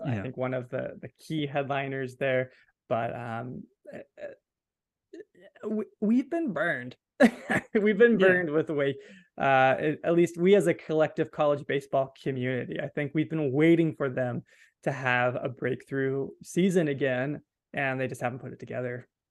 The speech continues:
Speaker 2: And I'm just gonna hold it in there and wait to say "I told you so" towards the end of the season,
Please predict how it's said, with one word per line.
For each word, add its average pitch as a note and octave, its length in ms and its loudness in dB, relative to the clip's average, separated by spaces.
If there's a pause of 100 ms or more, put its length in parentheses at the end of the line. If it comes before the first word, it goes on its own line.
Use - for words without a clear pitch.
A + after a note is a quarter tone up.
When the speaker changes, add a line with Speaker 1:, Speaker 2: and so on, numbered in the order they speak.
(720)
Speaker 2:
And C3 280 0
I'm C#3+ 140 2
just C3 140 2
gonna A2 240 2 (180)
hold C3+ 240 6
it B2+ 60 6
in B2+ 80 4
there B2 100 2
and A2 160 -2
wait A2+ 180 0
to - 80 -16
say A2 200 0
"I - 20 -2
told G#2 220 -2
you G#2+ 80 0
so" G#2+ 200 -4
towards A2 280 -4
the A2+ 120 -6
end E3+ 120 -2
of A2 40 -8
the - 60 -14
season, A#2+ 480 -2